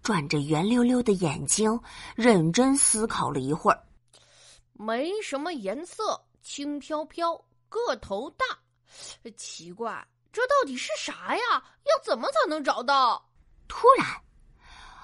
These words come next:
Speaker 1: 耳边呼呼的风声吸引了小花狗的注意。
Speaker 2: “哇！既然它像云朵一样轻飘飘的，说不定是被风吹走了。”
Speaker 1: 小狗连忙蹦了起来，顺着风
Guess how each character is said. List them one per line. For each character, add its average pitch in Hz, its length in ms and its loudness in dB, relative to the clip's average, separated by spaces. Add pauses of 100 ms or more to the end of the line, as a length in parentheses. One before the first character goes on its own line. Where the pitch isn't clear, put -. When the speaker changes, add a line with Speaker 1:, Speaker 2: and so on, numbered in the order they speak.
(180)
Speaker 1:
耳 226 200 4
边 285 260 2
呼 349 320 4
呼 370 220 4
的 311 100 2
风 415 300 -2
声 269 320 0 (180)
吸 240 340 2
引 208 120 2
了 196 100 2
小 214 200 0
花 240 200 0
狗 190 180 -2
的 202 80 0
注 226 180 0
意。 240 160 -2 (380)
Speaker 2:
“哇！ 466 80 2 (760)
既 508 200 -4
然 349 280 2
它 427 160 -10
像 494 180 0
云 302 140 0 (120)
朵 480 160 6
一 254 120 -2
样 277 200 2
轻 294 200 -2
飘 302 120 -2
飘 294 200 2
的， 240 200 2 (280)
说 - 280 -2
不 269 80 -2
定 285 180 -2 (280)
是 - 160 -6
被 571 60 4 (140)
风 539 160 8
吹 - 100 0 (200)
走 214 120 -2
了。” 175 120 6 (480)
Speaker 1:
小 151 260 -4
狗 139 180 -2
连 180 280 4
忙 285 260 6
蹦 277 200 6
了 190 100 4
起 170 200 0
来， - 80 -6 (720)
顺 330 260 6
着 277 80 0
风 403 180 0